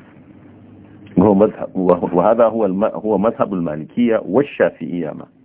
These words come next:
المعتمد عند الشافعية أن الجمع بين الصلاتين إنما يكون في السفر الطويل، وفي قول عندهم يجوز الجمع في السفر القصير.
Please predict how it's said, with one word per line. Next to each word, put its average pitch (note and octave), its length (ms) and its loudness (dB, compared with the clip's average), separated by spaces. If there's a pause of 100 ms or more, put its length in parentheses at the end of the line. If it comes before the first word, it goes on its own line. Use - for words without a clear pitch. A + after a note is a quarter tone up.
(880)
المعتمد G#2+ 600 0
عند B2 160 -2
الشافعية G#2+ 540 -2
أن B2 140 0
الجمع G#2+ 440 -2
بين A2 280 -4
الصلاتين G2 800 -8
إنما A2 380 -4
يكون G2 340 -8
في F2 120 -16
السفر G2 380 -8
الطويل، F#2 520 -10
وفي F#2 280 -12
قول A#2+ 440 -2
عندهم B2 500 -2
يجوز G#2+ 440 -2
الجمع G#2 400 -6
في - 140 -14
السفر G#2+ 360 -4
القصير. F2 520 -12